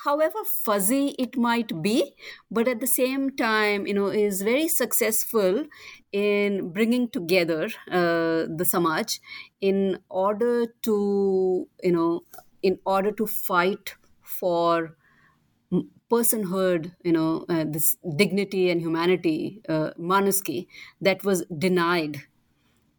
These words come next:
to Dalits. So bringing together,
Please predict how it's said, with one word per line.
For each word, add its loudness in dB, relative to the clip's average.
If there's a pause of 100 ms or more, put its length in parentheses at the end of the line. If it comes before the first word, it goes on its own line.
to 2
Dalits. -2 (220)
So 0 (1300)
bringing 0
together, 0